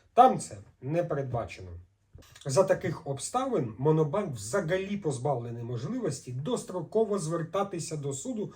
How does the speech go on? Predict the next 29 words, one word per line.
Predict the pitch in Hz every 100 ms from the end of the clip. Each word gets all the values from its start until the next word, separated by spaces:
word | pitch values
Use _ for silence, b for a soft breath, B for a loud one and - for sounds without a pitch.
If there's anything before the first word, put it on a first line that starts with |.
| B -
з |
позовною | - 175 160 170 160 135
заявою | 120 123 165 247 226 202 143
до | 123 180
закінчення | 135 139 202 214 - 151 135
цього | 123 123 123 180
договору. | 156 147 160 147 123 87 B B -
І | 214
саме | - 254 220
цікавіше | 208 180 156 226 233 214 - 151
буде | 156 208 160
зараз. | 120 120 123 98 - - - _
Якщо | 165 233 - 294
ви | 262
все | 214 - 202
зробите | 180 190 160 143 135
вірно, | 226 269 165 123 -
і | 202
суд | - 277 185
винесе | 202 190 - 160
рішення | 147 202 - 135 123
на | 123
вашу | 127 196 - 120 101
користь, | 233 233 165 - - -
тобто | 233 233 - 139
відмовить | 175 151 190 240 165 127 139
у |
задоволенні | 139 160 160 165 170 135 123 123
банку | 117 180 175 131 -